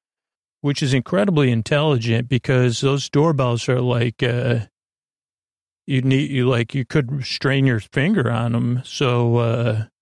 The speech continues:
Higgins, uh, opens, uh, house ten. Uh, Roy's knee off. Yeah, yeah. You, Ro-, Ro-, yeah. Night. Uh,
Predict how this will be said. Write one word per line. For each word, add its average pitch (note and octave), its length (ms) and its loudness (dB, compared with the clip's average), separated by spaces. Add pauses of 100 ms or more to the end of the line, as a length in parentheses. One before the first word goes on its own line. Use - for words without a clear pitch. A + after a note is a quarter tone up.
(640)
Higgins, D#3 680 0
uh, C3+ 380 0
opens, D#3+ 840 0
uh, A#2+ 260 0
house D#3 500 -2
ten. E3+ 640 0 (1900)
Uh, A#2 600 2
Roy's D3 1000 2
knee D#3+ 300 4
off. D3+ 400 0
Yeah, C3+ 380 2
yeah. D3 580 2
You, C#3+ 240 0
Ro-, C#3+ 320 0
Ro-, B2+ 260 0
yeah. D3+ 580 2 (340)
Night. D3 640 0
Uh, A#2+ 480 0